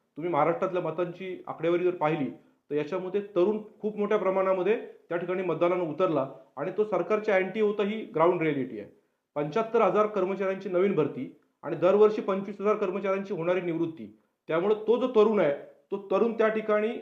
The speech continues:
नोकरीच्या आशेत आहे. परंतु आज जर समजा, आणि त्याच्यामध्ये राज्य सरकारने एक गोष्ट समजून घेतली पाहिजे की ह्या बेरोजगारांची संख्या महाराष्ट्रामध्ये कोट्यवधींच्या घरात आहे. आज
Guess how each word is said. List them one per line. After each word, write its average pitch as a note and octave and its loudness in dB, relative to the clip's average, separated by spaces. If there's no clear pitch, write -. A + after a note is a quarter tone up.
नोकरीच्या F3+ 0
आशेत F3+ 4
आहे. - -8
परंतु G3 0
आज F3 8
जर A#3 6
समजा, G#3 -2
आणि D#3 -4
त्याच्यामध्ये G3+ 0
राज्य E3 0
सरकारने G3+ -2
एक G3+ 0
गोष्ट G#3 -2
समजून G3 0
घेतली D3+ -2
पाहिजे B2 -6
की D#3 -14
ह्या G#3 2
बेरोजगारांची G#3 2
संख्या G3+ -4
महाराष्ट्रामध्ये G#3 -2
कोट्यवधींच्या A3 0
घरात D#3 0
आहे. G#2+ -10
आज F3 4